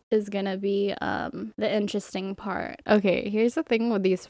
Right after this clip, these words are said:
photos, all right? So I'm trying to find photos that, like, aren't so fucking, like, posed and hoey because, you know, I'm not always like that, <laughs> so I don't want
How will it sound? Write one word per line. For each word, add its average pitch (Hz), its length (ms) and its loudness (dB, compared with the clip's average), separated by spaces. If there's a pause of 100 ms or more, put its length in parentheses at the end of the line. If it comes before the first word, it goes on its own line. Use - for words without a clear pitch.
photos, - 440 2
all - 180 -2
right? 175 380 -2
So 196 380 2
I'm 202 180 0
trying 262 180 2
to 247 180 4
find 202 680 2 (100)
photos 196 640 4
that, 190 360 2
like, 185 460 -2 (100)
aren't 190 380 0
so 214 400 2
fucking, 190 640 -4
like, 202 260 -6 (140)
posed 208 640 2
and 208 240 -2
hoey 208 800 2 (100)
because, 269 720 4
you 294 140 -2
know, 208 580 2
I'm 277 140 6
not 320 280 2
always 220 440 10
like 220 380 6
that, 220 360 2
<laughs> - 0 -
so 240 420 8 (640)
I - 140 0
don't 330 180 6
want 311 460 4